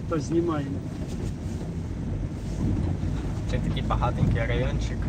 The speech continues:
Speaker 1: Ну, якийсь такий. І що?
Speaker 2: Прямо їдемо.
Speaker 1: Дорога в ліс? Ну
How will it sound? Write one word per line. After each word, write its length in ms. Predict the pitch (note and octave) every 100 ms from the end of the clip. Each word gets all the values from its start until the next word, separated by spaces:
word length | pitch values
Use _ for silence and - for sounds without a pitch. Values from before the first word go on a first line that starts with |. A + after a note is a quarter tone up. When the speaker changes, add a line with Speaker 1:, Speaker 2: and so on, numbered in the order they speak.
| - - - - - - - - - - - - - - C4
Speaker 1:
Ну, 120 | C#4 -
якийсь 320 | - - -
такий. 340 | - - - - A2+ - - - - - - - - - - A#2
І 20 |
що? 300 | - E3+ E3 - - - - G2 - - - - - - - - - - - - -
Speaker 2:
Прямо 280 | F3 F3 E3
їдемо. 240 | B2+ B2 -
Speaker 1:
Дорога 320 | F3+ G#3+ -
в 80 | B3
ліс? 320 | D4 D#4 - - - - - - - - - - - - -
Ну 60 | -